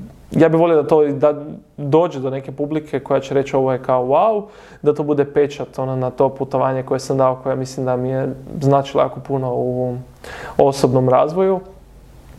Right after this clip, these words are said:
i da se prevede na engleski. Jer mislim da postoji neko tržište, ako ćemo opet kao poduzetničke govorit, gdje bi moglo ne ići na podno tlo. Jer, em,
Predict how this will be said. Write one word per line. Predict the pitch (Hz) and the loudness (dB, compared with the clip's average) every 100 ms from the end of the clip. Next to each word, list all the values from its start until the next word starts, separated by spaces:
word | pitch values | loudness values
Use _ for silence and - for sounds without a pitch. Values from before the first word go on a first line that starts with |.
| - - - - | -20 -16 -8 2
i | 143 147 151 151 151 143 | 4 6 4 4 2 0
da | 135 139 135 | 0 0 0
se | 147 | -2
prevede | 135 151 165 | 0 0 0
na | 156 | -2
engleski. | 143 139 - - - - - - - - - - - - - - - | -2 -4 -8 -14 -18 -18 -20 -20 -20 -20 -20 -20 -20 -20 -20 -20 -8
Jer | 156 135 131 135 135 147 | 0 4 4 4 2 0
mislim | 147 143 143 135 | -2 -2 0 2
da | 131 131 131 131 | 2 2 0 -4
postoji | 135 147 | -2 0
neko | 139 139 143 | 0 -4 -2
tržište, | 151 139 131 - | -2 -2 -4 -4
ako | 139 135 | -4 -4
ćemo | - 135 | -2 0
opet | 135 - | -2 -4
kao | - | -6
poduzetničke | 131 143 127 120 135 127 147 | 0 0 0 -4 -8 -4 0
govorit, | 139 147 156 151 - - - - - - | 2 2 0 -4 -12 -20 -20 -20 -14 -2
gdje | 139 135 143 139 | 2 4 4 4
bi | 135 139 139 135 151 | 0 0 0 -2 -4
moglo | 143 143 143 131 - - - - - | 0 2 2 0 -6 -8 -16 -20 -10
ne | - 143 | 0 0
ići | - | 0
na | 139 | -4
podno | - 135 131 | -2 -2 -2
tlo. | 131 135 135 - - - - | -4 -6 -8 -14 -18 -16 -2
Jer, | 139 143 139 139 | 2 4 4 2
em, | - 143 139 143 | -2 -4 -2 -4